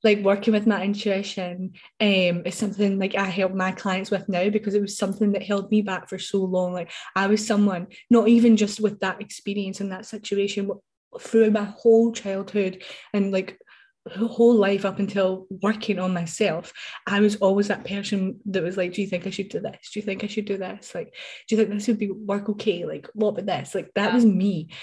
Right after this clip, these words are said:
Speaker 1: And I think it got to a point, and this was, like, the catalyst of being like, "Sophie, you need to stop. Stop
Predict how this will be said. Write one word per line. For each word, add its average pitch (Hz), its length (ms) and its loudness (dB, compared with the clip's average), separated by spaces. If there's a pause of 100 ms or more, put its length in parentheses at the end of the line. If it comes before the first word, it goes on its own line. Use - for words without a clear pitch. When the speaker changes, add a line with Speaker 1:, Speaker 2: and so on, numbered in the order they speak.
(260)
Speaker 1:
And 214 380 4
I 208 80 -4
think 208 220 -2
it 214 100 -2
got 185 200 0
to 214 120 -6
a 202 60 -8
point, 208 380 0
and 190 200 -2
this 220 200 0
was, 240 160 0
like, 208 120 0
the 170 80 -10
catalyst 190 680 -8
of 180 140 -10
being 190 180 -6
like, - 160 -14
"Sophie, - 640 -12
you 277 300 0
need 247 340 4 (220)
to 214 300 0
stop. - 760 -6 (300)
Stop 233 540 -4